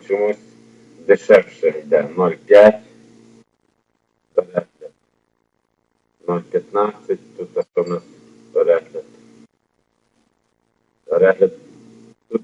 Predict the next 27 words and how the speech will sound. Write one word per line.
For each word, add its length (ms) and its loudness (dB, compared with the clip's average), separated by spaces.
є, 200 8
це 200 2
двадцять 360 4
секунд 320 -4
треба 280 2
на 140 -4
сайті. 580 -2
Нема 320 -10
зараз, 200 -4
або 180 -8
я 100 -4
прийшов, 560 -6
або 100 -16
що. 140 -8
І 120 -12
кліки 500 -6
тут 260 0
теж, 220 6
по-моєму, 560 0
дешевші 560 -4
були 380 -6
трошки. 580 -2
Наразі 480 -6
тут 160 -12
я 240 -6
не 120 -18
бачу, 480 -8